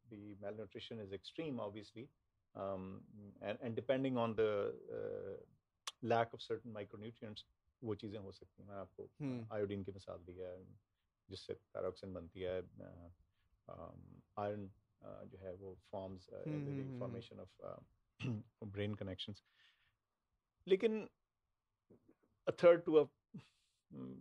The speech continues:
Speaker 1: or more perhaps, uh, की फिगर्स हैं malnutrition की और
Speaker 2: A
Speaker 1: स्टंटिंग
Speaker 2: third।
Speaker 1: की। हाँ, लेकिन जो चीज़ मैं आपको, I'll, I'll just इसको किसी और तरह से देखें, which is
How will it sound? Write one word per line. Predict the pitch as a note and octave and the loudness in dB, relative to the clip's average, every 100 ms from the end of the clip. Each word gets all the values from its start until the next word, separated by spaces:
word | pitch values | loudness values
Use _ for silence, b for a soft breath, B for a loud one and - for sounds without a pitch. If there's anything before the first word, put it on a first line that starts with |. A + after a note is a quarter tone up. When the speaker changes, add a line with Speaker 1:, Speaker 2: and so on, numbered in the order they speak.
| - | -8
Speaker 1:
or | A2 | -4
more | A2+ A#2 A#2+ G#2+ _ _ - | 4 8 8 6 _ _ -8
perhaps, | G#2 G#2+ G2+ | 0 2 0
uh, | - - _ - - B2 - | -2 -14 _ -20 -20 -20 -12
की | G#2+ | -8
फिगर्स | - G#2 G2+ F#2+ | -2 0 0 -2
हैं | G#2 G2+ G2 - | -4 -4 -4 -8
malnutrition | G#2 G2 F#2+ G2 G2 G2+ F#2 | -8 -6 -6 -4 -4 -4 -8
की | G2 | -6
और | G2 F#2 - _ _ _ _ _ _ _ _ _ - | -4 -6 -10 _ _ _ _ _ _ _ _ _ -4
Speaker 2:
A | - | 0
Speaker 1:
स्टंटिंग | A#2 D3 | 4 8
Speaker 2:
third। | D3+ C#3 | 10 8
Speaker 1:
की। | B2 B2+ | 4 2
हाँ, | A#2+ - | 0 4
लेकिन | E3+ A3+ G#3 - F#3+ | 6 6 4 0 4
जो | F#3 | 4
चीज़ | F3 F#3+ E3+ | 4 0 6
मैं | D3+ | 8
आपको, | E3 E3 E3 C#3 - - | 8 8 4 4 -2 -6
I'll, | B2+ | -6
I'll | C#3 C#3+ | -4 -2
just | G3 - _ - | -2 -2 _ -12
इसको | - - | -10 -10
किसी | - - | -4 8
और | D3 | 8
तरह | C3+ D3+ | 10 8
से | C3+ A2+ | 6 6
देखें, | G2+ - | 6 6
which | A2 - | 2 4
is | A2 | 2